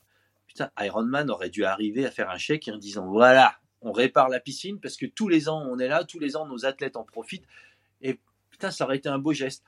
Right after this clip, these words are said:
Non, c'était Sébastien Kinley qui avait monté un GoFundMe et qui avait donné en amont, il avait dit, moi, j-, je sais plus combien il avait amené, cinq ou dix mille, ses sponsors avaient mis autant,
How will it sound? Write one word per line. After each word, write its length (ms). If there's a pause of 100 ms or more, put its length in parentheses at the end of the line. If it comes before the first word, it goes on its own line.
(140)
Non, 300
c'était 220
Sébastien 500
Kinley 460 (200)
qui 180
avait 180
monté 460
un 140
GoFundMe 720 (240)
et 100
qui 220
avait 220
donné 500 (320)
en 240
amont, 480 (500)
il 120
avait 200
dit, 320 (360)
moi, 220
j-, 160
je 200
sais 120
plus 140
combien 220
il 80
avait 160
amené, 260
cinq 340
ou 60
dix 180
mille, 240
ses 140
sponsors 540
avaient 180
mis 240
autant, 340